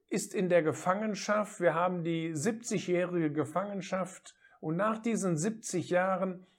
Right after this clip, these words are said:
wird das Volk unter Zerubabel und Esra und Nehemia wieder zurückgeführt. Sie bauen den Altar, sie bauen auch den Tempel, sie bauen auch wieder die Stadtmauer, aber sie besitzen keinen Herrscher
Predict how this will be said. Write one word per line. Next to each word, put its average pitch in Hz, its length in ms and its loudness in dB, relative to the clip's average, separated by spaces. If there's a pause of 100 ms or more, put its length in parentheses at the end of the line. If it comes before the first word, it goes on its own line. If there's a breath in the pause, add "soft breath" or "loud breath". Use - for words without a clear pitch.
wird 170 180 0
das 175 180 4
Volk 196 340 4
unter 170 280 4
Zerubabel 175 800 4
und 147 220 -4
Esra 185 460 -2
und 160 240 -2
Nehemia 170 680 2 (180 loud breath)
wieder 196 240 2
zurückgeführt. 202 1040 0 (480)
Sie 123 160 -2
bauen 131 340 6
den 143 180 2
Altar, 170 680 2 (300 soft breath)
sie - 180 2
bauen 151 300 8
auch 160 180 4
den 147 240 2
Tempel, 208 680 0 (600)
sie 131 160 2
bauen 170 340 4
auch 151 220 2
wieder 160 180 2
die 147 160 0
Stadtmauer, 196 840 -2 (500 soft breath)
aber 160 240 2
sie 180 120 2
besitzen 202 580 2
keinen 196 440 0
Herrscher 170 640 0